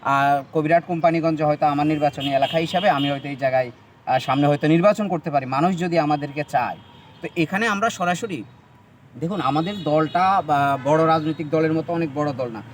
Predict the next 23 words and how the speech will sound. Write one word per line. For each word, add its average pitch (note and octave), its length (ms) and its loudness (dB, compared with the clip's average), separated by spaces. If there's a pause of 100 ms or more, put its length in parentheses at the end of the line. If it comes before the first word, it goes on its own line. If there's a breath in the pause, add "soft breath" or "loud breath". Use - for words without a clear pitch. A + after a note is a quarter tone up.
(180 loud breath)
কিন্তু F#3+ 160 -2
মানুষের F#3 380 0
সাথে A#3+ 260 -2
আমাদের F#3+ 360 -2
যে G#3 100 -8
সম্পৃক্ততা G#3+ 580 -2
হয়েছে, F3+ 220 0
পাঁচ E3 240 0
তারিখে F3 240 -4
আমাদের F3+ 320 0
ডাকে F#3 200 -2
মানুষ E3 300 -2
রাস্তায় F3+ 320 -2
নেমেছে, E3+ 340 -4 (340 loud breath)
তো E3 60 2
সেই F#3+ 220 -2
জায়গায় G#3 280 2
আমাদের F#3+ 380 0
শেষ G#3 300 -6
ভরসা G3+ 360 0
হচ্ছে C4 300 -4
বাংলাদেশের D#3+ 560 -2
জনগণ। C3 340 0